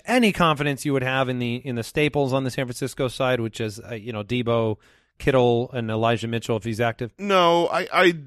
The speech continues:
Speaker 2: I absolutely respect the Jacksonville defense. I, you know, the first half of the year they were someone you targeted. You've gotta go away from that mentality. They're not just some,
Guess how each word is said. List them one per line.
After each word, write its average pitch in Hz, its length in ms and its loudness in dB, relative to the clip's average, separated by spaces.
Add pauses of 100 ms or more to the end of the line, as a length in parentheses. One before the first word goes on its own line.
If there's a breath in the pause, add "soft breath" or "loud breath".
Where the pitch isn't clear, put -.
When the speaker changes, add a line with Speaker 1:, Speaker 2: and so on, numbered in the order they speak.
(160)
Speaker 2:
I 143 340 4
absolutely 147 720 0
respect 117 460 0
the 107 80 -6
Jacksonville 107 480 0
defense. 98 640 -2
I, 107 420 4
you 120 160 0
know, 104 140 2
the 117 160 2
first 147 260 2
half 143 140 6
of 117 60 -10
the 127 80 -4
year 127 120 4
they 113 100 0
were 107 80 0
someone 113 280 -4
you 95 100 -6
targeted. 117 600 0 (360 soft breath)
You've 110 220 -4
gotta 139 280 8
go 127 160 6
away 110 280 6
from 107 220 -2
that 101 160 0
mentality. 101 560 0
They're 123 180 2
not 131 260 2
just 123 320 -4
some, 113 540 -2